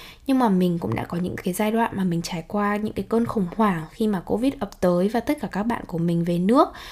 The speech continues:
Còn mình thì vẫn cố gắng cầm cự ở lại. Rồi năm hai thì cũng là cái lúc mà mình chia tay cái mối tình hai năm của mình. Cái thời điểm đó thì ban ngày mình vẫn gượng dậy để đi làm, đi học, sáng thì vẫn phải cười tươi với khách.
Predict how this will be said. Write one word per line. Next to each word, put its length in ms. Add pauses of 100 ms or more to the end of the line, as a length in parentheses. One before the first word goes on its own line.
(220)
Còn 200
mình 200
thì 80
vẫn 200
cố 180
gắng 140
cầm 200
cự 240
ở 140
lại. 280 (380)
Rồi 180
năm 180
hai 340
thì 120
cũng 200
là 120
cái 180
lúc 180
mà 120
mình 300
chia 140
tay 180
cái 140
mối 260
tình 200
hai 160
năm 180
của 120
mình. 260 (240)
Cái 100
thời 160
điểm 220
đó 260
thì 100
ban 240
ngày 200
mình 160
vẫn 160
gượng 240
dậy 240
để 80
đi 140
làm, 240
đi 120
học, 340
sáng 340
thì 80
vẫn 180
phải 200
cười 140
tươi 220
với 120
khách. 240